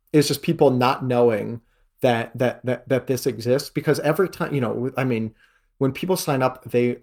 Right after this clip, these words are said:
love it. And, and, and I don't say that as an egotistical thing. I don't say that to, like, toot my own horn. I say that as somebody who loves to travel and hates spending money to do it. And, uh, I was even surprised how, like, it feels so, so,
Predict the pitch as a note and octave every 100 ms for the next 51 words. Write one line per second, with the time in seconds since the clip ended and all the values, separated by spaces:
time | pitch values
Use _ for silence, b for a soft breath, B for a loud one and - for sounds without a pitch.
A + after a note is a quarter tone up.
0 | - A2 G#2+ G2+ G#2+ - - D3+ C#3 C#3
1 | C#3+ C#3 C3+ D3+ D3 C#3+ D#3+ D#3+ E3+ D3
2 | C#3+ C3 B2+ B2 A#2+ A#2+ - E3 E3+ E3
3 | D#3 D3+ B2 A#2+ A#2 - A#2+ A2+ A2 -
4 | A2+ G#2+ - _ _ - - D#3 C3 B2
5 | A#2+ C3 B2+ B2+ B2 C3+ C3 B2 - A#2+
6 | A2+ A2+ - _ _ _ - C3+ B2+ B2
7 | C3 G#2+ A2 A#2 - A#2+ - G#2+ A2 B2
8 | A#2+ A2+ - C3+ C3+ - B2+ A#2+ A#2 A2+
9 | A2 A2 A2+ A#2 A#2 C3 A2+ G#2+ b b
10 | b _ B2+ A2 - - _ - C3+ G#3+
11 | F#3+ C3+ C#3+ B2 - C3 B2 A#2 - D3+
12 | E3 D#3 D3 D3+ - F3+ E3 - D#3 C#3
13 | B2 B2+ B2+ C#3 A#2+ A2+